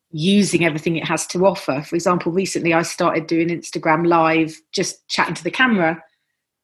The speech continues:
and I've had a really good response from it. And I thought, "Oh, I thought I was getting everything I needed from stories," but actually,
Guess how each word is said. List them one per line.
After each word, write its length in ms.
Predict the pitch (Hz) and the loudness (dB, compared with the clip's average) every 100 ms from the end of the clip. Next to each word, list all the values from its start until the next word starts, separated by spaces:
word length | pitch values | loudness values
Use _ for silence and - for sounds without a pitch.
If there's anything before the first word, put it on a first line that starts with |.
| - | -2
and 80 | |
I've 60 | 226 | 0
had 100 | 247 | 2
a 60 | 226 | 4
really 180 | 214 | 2
good 140 | 208 214 | 2 -2
response 400 | 208 - 466 - | -2 0 0 0
from 120 | 202 | 0
it. 40 | 175 | 0
And 100 | 185 | -2
I 40 | |
thought, 220 | 185 202 - | -4 -2 2
"Oh, 160 | 392 | 4
I 80 | 208 | 2
thought 220 | 208 277 240 | 2 2 4
I 40 | |
was 140 | 185 - | 2 -2
getting 280 | 185 196 190 | -6 -4 -4
everything 300 | 190 220 196 | -4 -6 -4
I 80 | 202 | -2
needed 280 | 208 202 | -2 -4
from 160 | - 220 | -6 -6
stories," 680 | - 254 339 165 151 156 - | -4 0 0 2 -2 -4 -6
but 120 | 160 | 0
actually, 580 | 170 - 208 196 190 185 | 0 -2 -4 -2 -2 -8